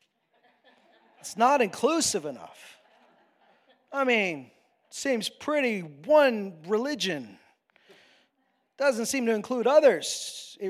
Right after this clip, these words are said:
other belief systems. It doesn't, you know, there's a whole lot of this that, "Oh, if I said this out loud." And yet, do you believe that the whole purpose of God, the whole counsel of God, i-, if Paul said, "I, nobody's blood's on my hand 'cause I didn't shrink back from declaring it to you,"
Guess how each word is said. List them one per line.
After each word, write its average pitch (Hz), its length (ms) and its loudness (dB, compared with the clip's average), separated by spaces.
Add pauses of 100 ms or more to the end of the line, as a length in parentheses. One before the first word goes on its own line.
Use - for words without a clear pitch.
(120)
other 254 320 -2 (240)
belief 180 300 -8
systems. 143 560 -10
It 190 80 -14
doesn't, 214 360 -2 (280)
you 294 60 -6
know, 285 60 -2
there's 240 120 -2
a 233 60 0
whole 285 200 0
lot 262 180 0
of 233 80 -6
this 262 240 -6
that, 233 200 -4
"Oh, 233 260 -4
if 202 100 -12
I 202 60 -8
said 277 260 -10
this 233 160 -8
out 196 200 -4
loud." 254 440 -2 (2000)
And 208 160 -10
yet, 240 460 -4 (720)
do 175 80 -14
you 196 120 -14
believe 196 380 -8
that 180 140 -20
the 156 80 -20
whole 196 240 -12
purpose 185 400 -18
of 143 100 -20
God, 160 240 -10
the 160 80 -16
whole 160 160 -18
counsel 165 420 -20
of 147 80 -20
God, 165 320 -20 (1500)
i-, 185 220 -12
if 170 260 -16
Paul 226 240 -4
said, 226 260 -10
"I, 190 200 -10
nobody's 196 320 -14
blood's 202 280 -10
on 190 60 -16
my 180 120 -14
hand 208 220 -10
'cause 165 160 -16
I 151 80 -14
didn't 190 320 -16
shrink 185 300 -18
back 180 220 -12
from 165 100 -20
declaring 165 380 -16
it 196 100 -20
to 160 80 -18
you," 139 80 -16